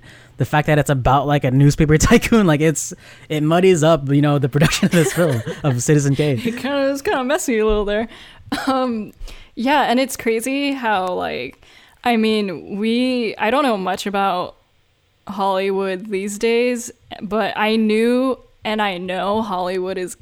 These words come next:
Speaker 2: kinda dirty and <laughs> kind of, like, very intertwined with politics.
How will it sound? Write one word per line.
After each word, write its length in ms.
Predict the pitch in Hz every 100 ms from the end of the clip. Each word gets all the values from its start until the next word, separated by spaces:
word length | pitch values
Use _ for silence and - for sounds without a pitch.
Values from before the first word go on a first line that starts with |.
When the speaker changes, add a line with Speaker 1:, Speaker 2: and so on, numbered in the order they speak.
| -
Speaker 2:
kinda 300 | - 208 190
dirty 600 | 185 185 185 226 254 269 - - - -
and 220 | 269 254
<laughs> 0 |
kind 260 | - 240 240
of, 160 | 220
like, 220 | 220 208 196
very 300 | 202 214 190
intertwined 800 | 226 247 220 - 175 160 180
with 240 | 185 185 -
politics. 760 | 185 180 202 240 254 269 -